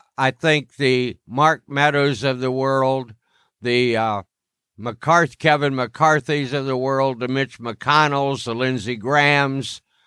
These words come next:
Good grief, folks. Um, don't pin your hopes on those people. Uh, California is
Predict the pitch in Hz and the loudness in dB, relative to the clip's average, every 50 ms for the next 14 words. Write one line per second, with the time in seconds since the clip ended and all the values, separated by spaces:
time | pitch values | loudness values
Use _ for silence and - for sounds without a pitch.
0 | _ _ _ _ _ _ _ _ _ _ _ _ _ _ _ _ - 185 147 113 | _ _ _ _ _ _ _ _ _ _ _ _ _ _ _ _ 0 0 0 0
1 | - - 147 123 117 104 - - 123 110 107 113 107 - - - - - - 143 | 0 0 2 2 2 0 -2 0 2 2 2 2 0 -4 -8 -10 -10 -8 -6 -2
2 | 127 117 117 117 113 107 110 104 87 - _ _ - _ _ _ _ _ _ _ | 0 2 2 2 2 0 -2 -6 -12 -16 _ _ -20 _ _ _ _ _ _ _
3 | _ _ _ 208 208 - - - 165 143 131 120 107 98 82 117 113 104 87 - | _ _ _ 0 0 0 2 2 2 2 2 2 -2 -2 0 0 0 0 -2 -4
4 | - 113 110 107 107 107 101 101 87 - _ - 110 98 92 - 98 98 92 _ | -6 -6 -6 -6 -6 -8 -8 -10 -12 -14 _ -12 -12 -12 -12 -12 -14 -14 -16 _
5 | _ _ _ _ _ _ _ _ _ _ _ _ _ _ _ _ _ _ _ - | _ _ _ _ _ _ _ _ _ _ _ _ _ _ _ _ _ _ _ -6
6 | 123 131 135 123 - - - 185 196 190 180 170 147 - 175 175 175 175 170 170 | -4 -4 -4 -4 -6 -4 0 2 4 4 4 4 2 2 2 2 2 2 2 2
7 | 165 156 160 151 135 123 | 2 2 2 0 -2 -8